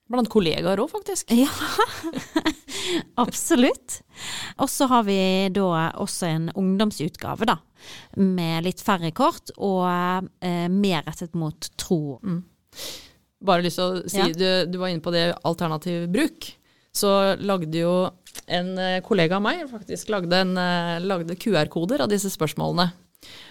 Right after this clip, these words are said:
Speaker 1: Og, eh, folierte de og hang de opp på trærne på en sånn tur vi skulle ha.
Speaker 2: Riktig det.
Speaker 1: Eh, og da ble jo ko-, hele kollegiet delt inn i sånn to-tre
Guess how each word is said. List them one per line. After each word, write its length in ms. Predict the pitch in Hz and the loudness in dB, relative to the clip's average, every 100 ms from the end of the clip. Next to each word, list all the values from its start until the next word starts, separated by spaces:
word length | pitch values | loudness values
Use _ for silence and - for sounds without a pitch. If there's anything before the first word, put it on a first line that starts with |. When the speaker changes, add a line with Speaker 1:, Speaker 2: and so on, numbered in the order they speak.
| - - | -2 2
Speaker 1:
Og, 220 | 185 180 | 4 6
eh, 160 | 180 180 | 4 2
folierte 440 | 214 190 160 180 | 2 2 0 0
de 120 | 233 | 2
og 120 | 208 | 2
hang 180 | 190 175 | 2 2
de 80 | 160 | 0
opp 220 | 208 - - | -4 -6 -4
på 460 | 196 190 196 196 196 | 0 4 4 2 2
trærne 320 | 180 160 226 | 2 2 0
på 80 | 254 | -2
en 80 | 240 | -2
sånn 220 | 220 208 | -2 -2
tur 160 | 214 180 | 0 0
vi 80 | 175 | 0
skulle 200 | 180 220 | -4 -2
ha. 160 | 262 - - 269 | -2 -4 -10 -12
Speaker 2:
Riktig 380 | 233 277 - 370 | -4 -4 2 4
det. 120 | 294 - | 4 0
Speaker 1:
Eh, 580 | - 202 208 208 208 202 - | 0 2 4 4 4 2 4
og 340 | 226 226 214 | 6 6 6
da 340 | 214 254 269 262 | 4 6 4 4
ble 260 | 214 180 | 2 2
jo 800 | 220 247 247 240 240 233 233 226 | 2 2 2 0 0 0 0 -2
ko-, 100 | 226 - | -6 -2
hele 240 | 220 190 | 0 0
kollegiet 440 | 175 220 175 185 208 | 0 0 0 0 0
delt 240 | 180 147 160 | 0 0 -4
inn 140 | 170 | -2
i 80 | 180 | -4
sånn 200 | 180 180 | -4 -6
to-tre 720 | - 185 190 - 165 170 | -2 -2 -2 0 2 2